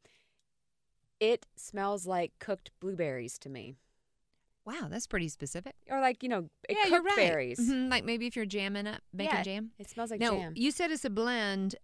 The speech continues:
Speaker 2: Um, what grapes
Speaker 1: The
Speaker 2: are in this?
Speaker 1: blend is, so the, these are the classic Bordeaux
Speaker 2: Mm-hmm.
Speaker 1: grapes. It's majority Cabernet Sauvignon.
Speaker 2: Uh-huh.
Speaker 1: Um, there's Cab Franc.
Speaker 2: <clears throat> Mm-hmm.
Speaker 1: There's Merlot, Syrah, and Petit, and Petit Verdot.
Speaker 2: Oh, nice.
Speaker 1: So those are the ones, if you go
Speaker 2: Mm-hmm.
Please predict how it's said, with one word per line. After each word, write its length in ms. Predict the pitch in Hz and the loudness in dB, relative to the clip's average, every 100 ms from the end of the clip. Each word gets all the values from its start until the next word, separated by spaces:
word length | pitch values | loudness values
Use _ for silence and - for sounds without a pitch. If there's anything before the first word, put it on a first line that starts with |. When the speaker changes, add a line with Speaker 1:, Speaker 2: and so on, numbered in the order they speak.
| - | -2
Speaker 2:
Um, 300 | 202 185 - | 0 0 0
what 260 | 226 - | -2 -2
grapes 240 | 185 202 233 | -2 -2 0
Speaker 1:
The 60 | |
Speaker 2:
are 40 | 226 | 0
in 80 | 165 | 2
this? 60 | 226 | 2
Speaker 1:
blend 340 | 262 403 381 | 4 4 2
is, 260 | - 233 - | 2 2 0
so 140 | 226 | 0
the, 160 | 190 202 | 0 0
these 180 | 247 294 | 2 2
are 60 | |
the 80 | 294 | 2
classic 580 | - 226 208 220 214 - | 2 2 4 2 -4 -2
Bordeaux 340 | 180 170 160 | -2 2 2
Speaker 2:
Mm-hmm. 80 | 151 | 4
Speaker 1:
grapes. 260 | 151 127 - | 2 0 -2
It's 160 | 180 | -4
majority 600 | 185 180 170 214 247 285 294 | -2 -2 0 4 4 2 0
Cabernet 480 | 269 254 254 262 | 0 2 2 0
Sauvignon. 580 | 269 233 240 254 165 160 - 190 | 0 0 0 -2 -2 -4 -8 -6
Speaker 2:
Uh-huh. 140 | 165 202 - _ _ | -6 -6 -14 _ _
Speaker 1:
Um, 240 | 180 180 175 | 2 2 2
there's 160 | 170 | 0
Cab 280 | - 175 151 | -2 -4 -4
Franc. 400 | - 165 208 - | -4 -4 -4 -12
Speaker 2:
<clears throat> 60 | - - | -18 -8
Mm-hmm. 340 | 190 196 175 160 | -6 -6 -4 -4
Speaker 1:
There's 180 | 170 | -4
Merlot, 320 | 160 165 175 196 | -4 -2 0 0
Syrah, 440 | - 240 208 180 180 | -2 -2 0 0 0
and 140 | 180 | -4
Petit, 380 | - - - 185 _ | -8 -14 -16 -20 _
and 160 | 165 160 | -12 -10
Petit 380 | 175 - 233 - - | -14 -12 -12 -12 -16
Verdot. 640 | 165 175 165 156 135 - - _ | -4 -2 0 0 -2 -6 -16 _
Speaker 2:
Oh, 80 | 370 381 | -8 -6
nice. 440 | 277 - - - - | -6 -8 -10 -12 -8
Speaker 1:
So 140 | 202 | 0
those 180 | 196 226 | 2 4
are 80 | 262 | 2
the 80 | |
ones, 300 | 240 214 202 | 4 2 0
if 160 | 175 - | -2 -4
you 100 | 190 | -2
go 280 | 190 185 180 | 2 2 2
Speaker 2:
Mm-hmm. 180 | 180 | 0